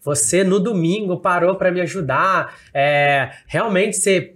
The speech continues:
liga muito aqui pra gente, não sei o que lá." Mas não é só isso. A gente tá na mesma, a gente tá ganhando por sucesso. Então, a-, às vezes o pessoal tem a impressão de que a gente quer saber a meta deles, quer saber se ele bateu a meta, se ele não bateu a meta,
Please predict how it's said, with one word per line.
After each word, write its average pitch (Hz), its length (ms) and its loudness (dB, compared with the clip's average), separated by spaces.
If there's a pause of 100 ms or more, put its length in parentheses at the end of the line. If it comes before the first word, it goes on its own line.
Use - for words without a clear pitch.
liga 185 360 0
muito 208 400 0
aqui 196 360 -2
pra 170 220 0
gente, 185 400 -2
não 185 80 -6
sei 202 220 0
o 196 60 -4
que 185 120 -2
lá." 202 220 0 (200)
Mas 196 120 -2
não 233 80 2
é 320 80 0
só - 240 0
isso. 127 420 -4 (280)
A 160 120 -2
gente 226 320 -4
tá 254 420 -2
na 226 220 0
mesma, 190 460 2
a - 40 0
gente 175 260 0
tá 208 140 0
ganhando 208 420 0
por 247 140 -6
sucesso. 196 500 0 (280)
Então, 226 400 0 (260)
a-, 175 320 -4
às 151 80 -2
vezes 214 180 0
o - 60 -6
pessoal 226 380 0
tem 220 160 0
a 208 40 -2
impressão 208 440 0
de 247 100 -8
que - 80 -4
a 214 60 2
gente 190 260 -6
quer 202 120 0
saber 180 440 0
a 233 80 0
meta 196 320 2
deles, 156 560 0
quer 170 320 0
saber 175 400 0
se 214 100 -4
ele 220 120 -4
bateu 190 280 0
a 175 80 2
meta, 165 360 -2
se - 160 -4
ele 165 100 2
não 165 140 -2
bateu 156 260 0
a 139 60 2
meta, 185 360 0